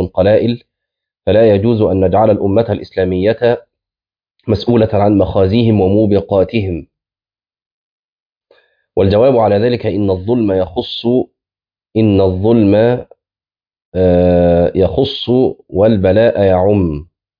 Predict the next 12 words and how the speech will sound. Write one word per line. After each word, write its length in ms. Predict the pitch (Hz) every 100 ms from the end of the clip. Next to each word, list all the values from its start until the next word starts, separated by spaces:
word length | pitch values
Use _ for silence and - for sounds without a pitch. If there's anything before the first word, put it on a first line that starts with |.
| _
كما 240 | 120 104 95
لا 180 | 90
يخفى. 320 | 95 90 - - _ _ _ _ _ _ _ _ _ _ _ _ _ _ _ _ _ _ _ _ _ _ _ -
ولكني 720 | 131 - 151 131 123 139 -
لا 240 | 123 135
أسلم 380 | 110 143 135 113
أن 200 | 95 104
هؤلاء 720 | 104 101 85 101 113 127 - - - -
أفراد، 600 | 98 - 110 120 104 98 -
أفراد 460 | - - 110 104 95
قلائل." 300 | - 92 90
يعني 300 | 117 110